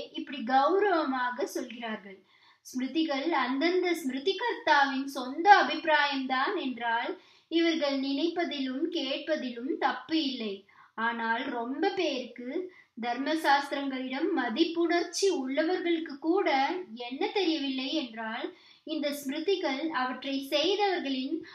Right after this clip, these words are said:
சொந்த அபிப்பிராயமே இல்லை, ஏற்கனவே வேதங்களில் சொல்லி இருந்தவற்றையே தான்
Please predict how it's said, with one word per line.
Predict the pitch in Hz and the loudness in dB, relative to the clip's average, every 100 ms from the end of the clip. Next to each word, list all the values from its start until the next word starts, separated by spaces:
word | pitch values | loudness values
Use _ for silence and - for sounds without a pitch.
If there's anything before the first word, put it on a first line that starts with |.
| - | -20
சொந்த | - 269 269 349 403 | -8 -6 -4 6 6
அபிப்பிராயமே | 330 254 320 320 302 285 277 285 339 392 | 6 4 0 2 2 2 -2 0 2 2
இல்லை, | 277 269 262 233 226 _ _ _ 214 233 247 | 2 -2 -2 -6 -10 _ _ _ -12 -6 -2
ஏற்கனவே | 277 339 339 311 269 269 294 359 | -2 0 -2 -2 -2 -2 -2 -2
வேதங்களில் | 269 262 330 415 440 427 359 294 269 | 0 0 2 0 0 0 2 0 -4
சொல்லி | 269 269 359 | -4 0 6
இருந்தவற்றையே | 359 302 277 269 - 247 233 240 226 | 6 4 -4 -6 -6 -8 -6 -6 -6
தான் | 220 214 240 | -6 -6 -6